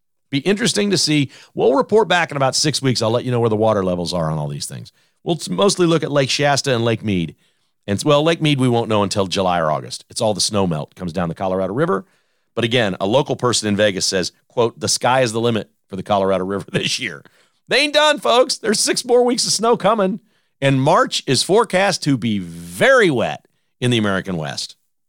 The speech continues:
It's gonna be wild. Hey, we're so happy to be affiliated with Roberts Robinson. You know that I got my Chevy Blazer at Roberts Robinson. I couldn't be happier with it. And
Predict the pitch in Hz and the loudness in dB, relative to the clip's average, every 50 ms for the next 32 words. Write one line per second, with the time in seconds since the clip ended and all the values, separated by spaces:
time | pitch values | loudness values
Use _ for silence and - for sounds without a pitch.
0 | _ _ _ _ _ _ - 101 104 - - 90 78 78 73 76 85 80 76 64 | _ _ _ _ _ _ -8 -6 -6 -4 -4 -4 -4 -4 -4 -4 -4 -4 -4 -4
1 | 52 50 - _ _ _ _ _ _ _ _ _ _ _ _ _ _ _ _ _ | -6 -10 -16 _ _ _ _ _ _ _ _ _ _ _ _ _ _ _ _ _
2 | _ _ _ - - - - - - - - 151 185 185 165 - 202 202 175 180 | _ _ _ -20 -20 -20 -20 -20 -16 -4 0 2 2 4 4 2 2 2 2 2
3 | 180 165 151 143 135 139 131 - 156 147 139 131 131 120 110 107 127 127 123 117 | 2 0 0 0 0 0 0 2 2 2 2 2 2 0 0 2 2 2 2 2
4 | 107 - 113 117 113 110 104 - - 117 123 131 135 135 131 127 113 113 113 113 | 0 0 0 0 0 0 0 -4 -4 -2 -2 0 2 2 2 2 2 0 0 0
5 | 123 - 92 87 - 120 113 101 101 87 95 98 98 90 85 90 90 80 80 80 | -2 -4 -6 -6 -4 -4 -2 -2 -2 -2 0 0 0 -2 -4 -6 -8 -8 -8 -8
6 | - 85 - 95 92 87 85 82 - 104 95 87 - - 107 95 92 87 90 92 | -8 -10 -8 -6 -6 -4 -4 -4 -6 -6 -6 -6 -6 -4 -4 -2 -2 0 0 -2
7 | 87 - 85 82 80 80 85 92 - _ _ _ _ _ _ _ _ _ _ - | -2 -4 -6 -8 -8 -6 -6 -8 -8 _ _ _ _ _ _ _ _ _ _ -4
8 | 110 113 113 113 110 110 110 110 - | -2 0 0 0 0 0 -2 -4 -8